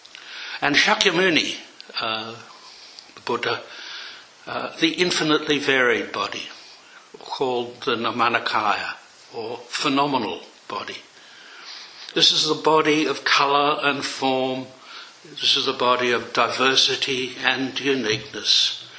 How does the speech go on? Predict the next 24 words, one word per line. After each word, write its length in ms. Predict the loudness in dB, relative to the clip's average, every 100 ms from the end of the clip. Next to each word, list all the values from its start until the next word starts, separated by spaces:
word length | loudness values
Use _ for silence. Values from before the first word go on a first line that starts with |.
| -14 -14 -16 -18 -20 -20 -20 -20 -18 -16
Um, 80 | -12
from 340 | -2 0 2
the 60 | 0
perspective 640 | 2 2 2 0 2 2
of 220 | 0 -4 -4
the 80 |
Nirmanakaya, 1120 | -2 0 2 2 2 0 -2 0 2 2 0 -6
each 220 | -4 0 0
event, 500 | 2 0 -2 -6 -8 -10 -20 -20 -10 -4
each 240 | 0 0
individual 760 | 0 -2 -2 -2 0 0 -2 -6 -14 -16 -10
is 240 | -4 -2 0
unique 480 | -2 -4 -6 -6 -10 -12 -14 -8
and 220 | -8 -8 -14 -18 -16 -12
precious. 760 | -8 -6 -4 0 0 0 -6 -18 -20 -20 -20 -20 -20 -20 -20 -20 -20 -20 -20 -20 -18 -8
This 200 | -2 0 2
is 60 |
form, 800 | 0 0 4 6 4 2 -4 -12 -18 -12
if 220 | -8 -4
you 100 | -4
will, 300 | -2 -2 0
as 200 | -2 -2
opposed 680 | -6 -4 -2 0 2 0 0
to 140 | -4